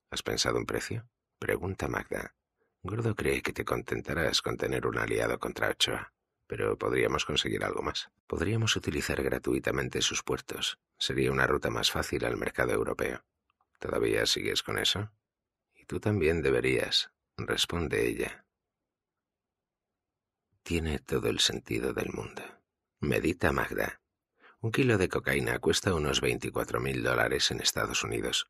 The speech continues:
y más del doble en Europa. Aun repartiendo dinero entre los socios europeos y pagando los sobornos habituales,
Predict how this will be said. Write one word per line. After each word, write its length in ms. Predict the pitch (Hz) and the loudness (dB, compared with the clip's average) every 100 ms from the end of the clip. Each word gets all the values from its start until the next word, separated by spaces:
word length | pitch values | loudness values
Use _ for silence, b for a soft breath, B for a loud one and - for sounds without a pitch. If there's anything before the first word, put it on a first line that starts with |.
| _ | _
y 120 | - 60 | -8 -2
más 200 | 67 - | 0 0
del 160 | 71 | 0
doble 260 | 67 95 90 | 0 0 0
en 100 | 78 | 0
Europa. 540 | 69 65 - - - _ _ | 0 -2 -4 -8 -10 _ _
Aun 260 | 80 82 80 | 4 4 6
repartiendo 680 | 85 85 - 110 107 92 | 4 4 2 2 2 4
dinero 340 | 80 80 80 76 | 4 6 4 4
entre 260 | 71 64 | 2 0
los 180 | 55 - | 2 2
socios 400 | 69 - 57 55 | 0 0 0 0
europeos 640 | 57 58 60 80 57 - | 2 2 4 4 4 2
y 120 | - | 0
pagando 400 | - 55 67 67 | -2 2 2 4
los 180 | 65 62 | 4 4
sobornos 420 | 64 67 - 64 | 4 4 2 2
habituales, 680 | 62 64 - 69 60 58 - | 0 0 0 2 2 2 -2